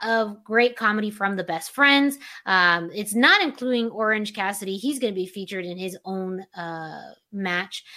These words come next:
later on in the night. Um, Private Party has been really entertaining. I really like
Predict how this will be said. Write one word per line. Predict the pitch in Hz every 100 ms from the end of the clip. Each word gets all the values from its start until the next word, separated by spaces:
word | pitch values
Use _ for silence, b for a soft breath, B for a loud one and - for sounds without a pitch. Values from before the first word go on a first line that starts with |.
| B B
later | 220 214 202
on | 196 190
in | 180
the | 190
night. | 247 302 254 233 B B B
Um, | 233 240 247
Private | - 415 453 403
Party | 339 320
has | 294 247
been | 262 226
really | 214 262 277 277 277 269 254
entertaining. | 226 214 214 208 170 170 160 190
I | 233 254
really | 262 294 320 339 311
like | 254 247 247 247